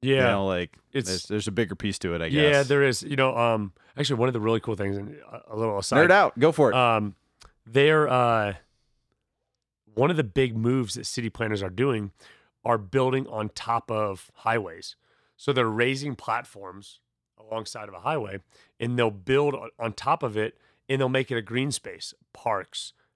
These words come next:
Speaker 1: bike paths. And so you basically create,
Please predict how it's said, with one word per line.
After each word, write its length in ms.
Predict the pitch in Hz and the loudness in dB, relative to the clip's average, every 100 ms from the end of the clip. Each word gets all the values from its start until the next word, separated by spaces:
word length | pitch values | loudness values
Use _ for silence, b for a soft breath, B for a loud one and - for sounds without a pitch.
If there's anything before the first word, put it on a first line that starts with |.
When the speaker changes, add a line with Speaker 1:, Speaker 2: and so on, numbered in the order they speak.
| _ - | _ -2
Speaker 1:
bike 240 | 110 - | -2 -4
paths. 480 | 95 90 85 - - b b | -6 -6 -6 -10 -16 b b
And 140 | 127 123 | -6 -2
so 140 | 139 | -2
you 260 | 123 123 113 _ _ 117 | -2 -6 -12 _ _ -2
basically 400 | 135 135 123 107 | -2 -2 -8 -10
create, 520 | - 120 123 123 | -10 -4 -2 -2